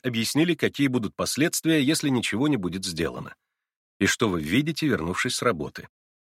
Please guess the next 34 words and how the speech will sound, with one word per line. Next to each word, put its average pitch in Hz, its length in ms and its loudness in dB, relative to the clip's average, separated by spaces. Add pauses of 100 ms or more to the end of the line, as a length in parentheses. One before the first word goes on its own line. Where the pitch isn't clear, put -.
(180)
Правильно, 104 580 4
суп - 280 -2
на 90 100 0
плите, 104 360 -2
нетронутый, 127 760 0
на 98 120 0
диване 139 340 4
упаковка 92 480 -2
от 76 80 -8
чипсов - 580 -2
и 110 60 -6
прочее 85 360 -4
барахло, 82 500 0 (400)
ребёнок 160 440 2
носом 139 280 4
в - 80 -8
планшете 156 580 2
или 185 340 0
рубится 110 480 2
в - 60 -12
приставку. - 640 -6 (1040)
Среднестатистический 165 1120 4
родитель 131 420 4
при 120 140 2
этом 117 240 2
делает 117 340 4
зверское 98 540 2
выражение 92 380 2
лица 113 320 2
и 170 80 2
начинает 156 500 2
орать, 117 260 4
как - 220 -4
потерпевший. - 720 -6